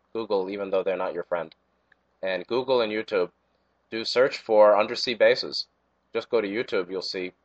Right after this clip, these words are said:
more than you want. Uh, but I don't really know if they're still operational. But if you go to YouTube and you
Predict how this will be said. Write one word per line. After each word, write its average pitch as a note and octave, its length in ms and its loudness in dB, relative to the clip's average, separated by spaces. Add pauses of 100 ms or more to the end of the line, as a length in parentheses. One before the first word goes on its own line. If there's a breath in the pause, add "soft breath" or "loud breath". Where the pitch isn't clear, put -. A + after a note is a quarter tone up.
more G2+ 200 -2
than G2 140 -4
you F#2 80 -6
want. G2+ 260 0 (800)
Uh, D#2+ 380 -6 (120)
but G2 120 -2
I G2 120 2
don't G2+ 180 -2
really E2+ 180 -6
know D#2+ 220 -4
if D#2 100 -6
they're D#2+ 120 -8
still D2+ 260 -12
operational. D2+ 640 -10 (1000)
But F#2 220 2 (140)
if G#2+ 220 -10
you G2 340 -6 (460)
go G#2+ 220 2
to G2 100 -8
YouTube G2 480 -6
and F2+ 140 -6
you F2 120 -10